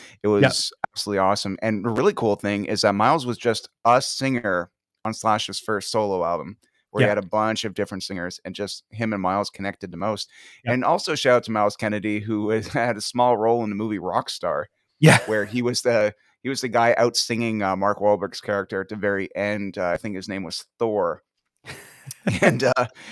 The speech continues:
Speaker 1: and it's just, it's absolutely amazing how, like, you know, I, like, when I saw that guy, I'm just like, "I'm gonna remember this guy." And then
Speaker 2: Yeah.
Speaker 1: years later, oh, it's the same dude. And,
Speaker 2: Yeah.
Speaker 1: uh, seeing, seeing them crush at Heavy M T L all, before all this nonsense started was, uh,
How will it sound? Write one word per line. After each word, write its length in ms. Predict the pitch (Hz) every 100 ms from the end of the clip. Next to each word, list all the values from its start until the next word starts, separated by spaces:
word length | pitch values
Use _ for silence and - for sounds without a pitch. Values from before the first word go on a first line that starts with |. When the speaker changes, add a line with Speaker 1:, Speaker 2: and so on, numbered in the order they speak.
| 165 -
Speaker 1:
and 140 | 131
it's 140 | 131
just, 280 | - 135 - -
it's 180 | 120 101
absolutely 420 | 120 - 113 110
amazing 360 | 101 104 110
how, 240 | 98 98 98
like, 220 | 98 95
you 60 | 101
know, 240 | 92 90
I, 280 | 110 107 95
like, 280 | 98 107 113
when 180 | 123 120
I 80 | 120
saw 200 | - 123
that 120 | 117
guy, 180 | 98 98
I'm 100 | 101
just 140 | 113
like, 160 | 120 107 - - _ _
"I'm 80 | 175
gonna 120 | 233
remember 340 | 185 160 170 151
this 200 | 104 -
guy." 300 | 90 73 67 - _
And 140 | 120
then 140 | 135 135
Speaker 2:
Yeah. 140 | 127
Speaker 1:
years 200 | 175 -
later, 340 | 135 135 120 - - -
oh, 100 | 156
it's 120 | -
the 60 |
same 260 | 117 135 127
dude. 300 | 123 113 87 - _ - -
And, 140 | 123
Speaker 2:
Yeah. 100 | 110
Speaker 1:
uh, 60 | 107
seeing, 300 | - 131 127 -
seeing 300 | - 135 135
them 240 | 123 107 -
crush 460 | - - 113 104 -
at 80 | 98
Heavy 240 | 98 98
M 120 | 95
T 160 | 90 95
L 280 | 87 90 82
all, 200 | 73 -
before 440 | - - 90 85 76
all 140 | 82
this 220 | 82 -
nonsense 460 | 90 85 87 85 82
started 440 | - 92 85 76
was, 300 | - 80 87
uh, 200 | 80 80